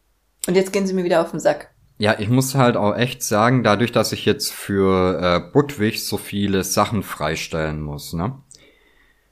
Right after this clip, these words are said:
Speaker 2: Also die, die Produktbilder.
Speaker 1: Ja.
Speaker 2: Das ist tatsächlich der einzige Grund, warum ich mir Photoshop geholt hab. Weil alles andere kann ich mit anderen Programmen, die kostenlos sind, genauso gut machen.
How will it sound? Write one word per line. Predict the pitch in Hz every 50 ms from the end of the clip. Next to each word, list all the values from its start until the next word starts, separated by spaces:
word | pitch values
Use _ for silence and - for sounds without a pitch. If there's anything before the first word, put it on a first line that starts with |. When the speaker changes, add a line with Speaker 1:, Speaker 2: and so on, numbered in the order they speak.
| _ _
Speaker 2:
Also | - - - - 87
die, | 92 90 87
die | 85 - 87 -
Produktbilder. | - - 101 90 - 107 98 - - - - 90 87 85 82 85
Speaker 1:
Ja. | 85 82 - - _ _ _ -
Speaker 2:
Das | 104 98 -
ist | 131 123 131 -
tatsächlich | 127 117 117 - - 117 - - 101
der | - 110 98 -
einzige | 95 110 127 127 - 156 143 135
Grund, | 139 - - 123 120 127 120 - -
warum | - 110 110 107 107 107 107
ich | 80 101 104 - -
mir | 104 98 98 95 92 92 92
Photoshop | - - - 139 - 151 110 - - 101 90 - -
geholt | - 92 82 85 87 90 87 87 -
hab. | 123 131 - - _ _ _ _ _ _ _ _ _ _ _ _ _ _ _ _ _ _
Weil | - 92 95 98 95 95 98 104 - - - _ _ _ -
alles | 101 117 135 170 - - -
andere | 101 113 120 127 127 120 123 123 127 123
kann | - - 110 104
ich | 107 101 -
mit | 101 98 - - -
anderen | 95 104 113 117 117 117 113 113
Programmen, | - - 107 - - - 95 98 101 101 104 107 104 101 -
die | - 95 87 - -
kostenlos | - - - 127 135 - - - 135 120 117 120 120 127 127 - -
sind, | - 117 117 117 120 120 120 - _ _ _ _ _ _ _ _ _ _ _ _ _ _ _ _ _ _ -
genauso | - 104 104 101 110 107 - - 98
gut | - 98 95 87 87
machen. | 87 82 82 82 87 82 82 85